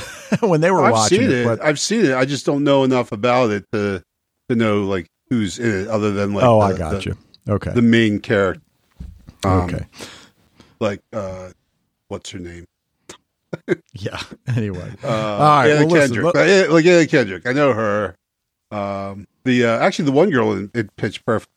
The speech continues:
Speaker 2: is gonna be in the, the new, um, a Marvel series, uh, the Hawkeye series
Speaker 1: Oh,
Speaker 2: on,
Speaker 1: okay.
Speaker 2: uh, Disney Plus.
Speaker 1: All
Speaker 2: Uh,
Speaker 1: right.
Speaker 2: uh, I think she's in, I don't know if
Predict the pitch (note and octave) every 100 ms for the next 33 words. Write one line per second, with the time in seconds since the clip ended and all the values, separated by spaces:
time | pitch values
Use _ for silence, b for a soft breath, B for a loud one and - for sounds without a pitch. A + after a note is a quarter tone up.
0 | - G2+ B2 G#2+ F#2+ G#2+ G#2+ G#2 G2+ _
1 | _ _ _ _ _ - A#2+ A2+ A2 G2+
2 | G#2+ G#2 A2 - G#2 G#2+ A2 A2 G2+ G2+
3 | G2+ F#2+ F#2 F2+ E2+ _ _ _ _ _
4 | - A2 G#2+ A2+ G#2 G2+ - D3+ E3 G2+
5 | G2 F2+ - A2 G2+ G2 - E3+ E3 G2
6 | - - F2+ F2+ - - _ _ _ _
7 | _ - D3 G#3 A2 G#2 G2+ G2 F#2 F2
8 | G#2+ F#2+ - C#3 - - - - _ _
9 | _ _ _ _ _ _ - - - F#2
10 | E2 G2 F2+ E2+ F2+ _ _ _ - -
11 | B2 - A2+ A#2 G2+ F#2+ F#2 _ _ _
12 | _ _ _ _ - C#3 D#3+